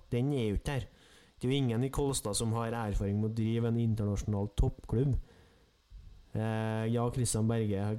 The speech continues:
har vært i landslaget og kan masse håndball og er uten tvil en verdensklassetrener. Men administrasjonen har jo aldri gjort det.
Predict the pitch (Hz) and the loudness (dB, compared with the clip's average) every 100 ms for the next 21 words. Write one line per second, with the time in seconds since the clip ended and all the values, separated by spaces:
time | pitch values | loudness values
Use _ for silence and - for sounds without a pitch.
0 | 120 117 113 113 156 - 113 110 104 - | 2 2 2 0 -4 -4 -4 -2 -2 -4
1 | 101 98 107 107 - 117 113 123 - - | -4 -2 -2 -4 -4 -4 -2 -2 0 0
2 | 107 107 123 107 117 120 117 120 113 - | 0 -2 -2 -2 0 0 0 -2 -4 -6
3 | 135 123 117 - - - - 147 160 156 | -8 -6 -8 -10 -16 -14 -4 0 2 2
4 | 131 104 104 101 95 98 107 131 - - | 2 0 -4 -8 -6 -4 -4 -4 -8 -20
5 | - - - - _ _ - 120 120 120 | -20 -20 -20 -20 _ _ -4 -2 -2 -4
6 | _ - 143 131 117 113 104 113 98 113 | _ -8 -4 0 0 -2 -4 -4 -2 0
7 | 120 175 135 123 113 104 - 87 | 0 0 0 0 0 0 -2 -6